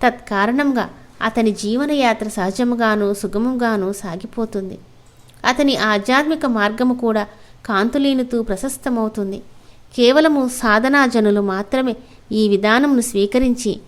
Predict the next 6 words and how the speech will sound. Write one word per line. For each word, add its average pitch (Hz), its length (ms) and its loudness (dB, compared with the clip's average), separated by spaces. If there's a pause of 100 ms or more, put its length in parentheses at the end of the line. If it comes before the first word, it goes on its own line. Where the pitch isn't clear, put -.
(200)
దానిని 202 340 4
అనుభూతి 226 520 -2 (100)
చెందగలరు. 196 520 0 (480)
ఎందుకంటే 226 680 2 (460)
సాధనా 254 480 6
విధానములు 247 760 4